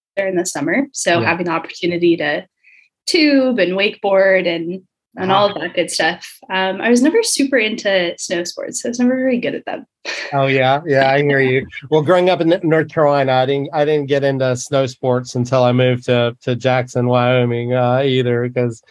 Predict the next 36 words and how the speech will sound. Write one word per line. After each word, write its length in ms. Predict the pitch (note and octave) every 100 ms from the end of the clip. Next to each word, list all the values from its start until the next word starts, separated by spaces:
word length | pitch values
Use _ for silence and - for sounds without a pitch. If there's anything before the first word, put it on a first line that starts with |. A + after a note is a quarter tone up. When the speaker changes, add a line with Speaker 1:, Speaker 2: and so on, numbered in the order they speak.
| - - _
Speaker 2:
didn't 340 | C#3+ C#3 C3 C#3
have 240 | C3 C3
that 140 | C3 C3+
much 240 | C3 B2+
opportunity. 560 | B2+ B2+ B2+ C3 B2+ B2
But, 160 | C#3+
um, 200 | C#3+ C3 B2 - - -
tell 200 | G3+ A3+
me, 320 | B3+ A#3+ A3
uh, 260 | G3 G3+
what 160 | G3 A#3
your 120 | G#3+
parents 340 | G#3+ A3+ A3+ -
did. 100 | D3+
What'd 200 | F3 F3
your 80 | E3
parents 280 | G3 F3
do 180 | - C#3+
when 100 | C3
you 60 | B2
were 60 |
growing 260 | A#2+ A#2+ A2+
up? 120 | A2+ _ _ _ _ _ _ _ -
Speaker 1:
Yeah, 240 | F4+ G#3+
so, 640 | F3+ - B3+ B3 A3+ G#3 - -
um, 680 | A#3+ A3+ G#3+ G#3+ G#3+ A#3 A#3+ _ _ -
my 140 | A3+
entire 320 | A#3 A#3+ A#3
life, 220 | D4 A#3+ A#3+
my 140 | G#3+ G#3
dad 240 | G3 F#3+
has 120 | G#3+
been 160 | - G3+
a 100 | F#3+
commercial 420 | - F#3+ - F#3+
pilot. 420 | - F#3 A3 C#4